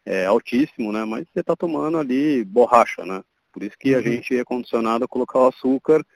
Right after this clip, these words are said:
Speaker 1: pra, "Putz, vou, vou tragar isso aqui", né? Porque realmente, é, a torra, ela é o máximo da torra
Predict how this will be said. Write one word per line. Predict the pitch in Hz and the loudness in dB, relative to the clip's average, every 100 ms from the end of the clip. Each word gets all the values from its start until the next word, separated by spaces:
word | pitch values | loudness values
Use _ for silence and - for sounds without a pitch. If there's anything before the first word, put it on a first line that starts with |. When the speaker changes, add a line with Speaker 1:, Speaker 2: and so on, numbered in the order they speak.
| _ _ | _ _
Speaker 1:
pra, | 123 127 - | 0 0 2
"Putz, | 143 123 _ _ _ | 0 0 _ _ _
vou, | 101 117 120 104 | -4 0 0 -2
vou | 98 117 | -4 0
tragar | - 131 120 110 104 | 4 4 6 4 4
isso | 117 | -2
aqui", | - 101 90 | -4 -6 -6
né? | 92 90 - | -6 -12 -16
Porque | 95 107 107 | -14 -8 -6
realmente, | 131 131 110 123 - 147 135 113 - _ _ _ _ _ _ - | -4 -4 -4 -4 -4 -2 -2 -4 -8 _ _ _ _ _ _ -8
é, | 98 98 95 95 90 90 87 95 | -2 0 2 0 0 -2 -4 -4
a | - | -2
torra, | 107 110 107 107 90 87 - | 2 4 4 4 0 -4 -14
ela | 90 92 95 92 90 92 | -12 -4 -4 -4 -6 -8
é | |
o | 92 | -8
máximo | 95 117 127 - 104 | 2 2 2 -2 -4
da | 101 | -4
torra | - 101 107 98 | -2 0 0 -2